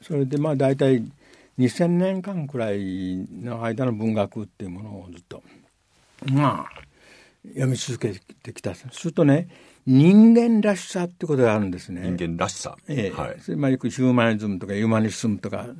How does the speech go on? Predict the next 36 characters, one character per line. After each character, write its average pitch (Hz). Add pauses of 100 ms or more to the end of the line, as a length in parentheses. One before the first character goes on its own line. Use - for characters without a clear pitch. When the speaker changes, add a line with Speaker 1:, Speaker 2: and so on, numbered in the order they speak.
(160)
Speaker 1:
ヒ 104
ュ 117
ー -
メ 110
イ 110
ン 101
と 98
か、 95 (420)
あ 117
の、 95
い -
う -
よ 123
う -
な 110
言 95
い -
方 95 (260)
あ 117
り 110
ま 101
す -
け -
ど 104
も、 107 (440)
人 208
間 220
ら 202
し -
さ 196 (260)
と 143
い 135
う 120
の 117
は 107
ね、 113